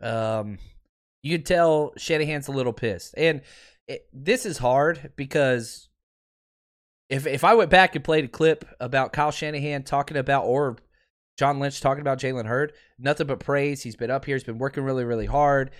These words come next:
Everything's going well. He's ahead of schedule. Uh, we'll have to see what happens to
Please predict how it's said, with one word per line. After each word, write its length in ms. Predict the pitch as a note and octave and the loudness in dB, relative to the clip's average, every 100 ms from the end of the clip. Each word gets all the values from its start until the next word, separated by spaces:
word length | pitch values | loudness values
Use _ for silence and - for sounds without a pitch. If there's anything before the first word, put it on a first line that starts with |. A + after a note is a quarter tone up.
| - | -6
Everything's 380 | C3+ C#3+ C#3+ C3+ | -4 0 -2 0
going 280 | C#3 B2+ A#2 | 0 0 0
well. 480 | D3+ D3 C#3 C3 - - | 2 4 4 2 -4 -14
He's 200 | G#2 G#2 | -12 -6
ahead 200 | A2+ D3+ | -2 -2
of 60 | C#3 | -2
schedule. 640 | - C#3+ C#3 C#3 C3 B2+ - - | -2 -2 -2 -2 -2 -4 -10 -8
Uh, 160 | G#2+ G#2 | -4 -2
we'll 140 | A#2+ | 2
have 120 | D3+ | 2
to 80 | D3 | 0
see 160 | - D3 | -6 -2
what 160 | C#3 | -2
happens 460 | C3+ C3+ C3 C3+ - | 0 0 -2 -6 -8
to 440 | - C3 A#2+ A2+ | -4 -2 -2 -4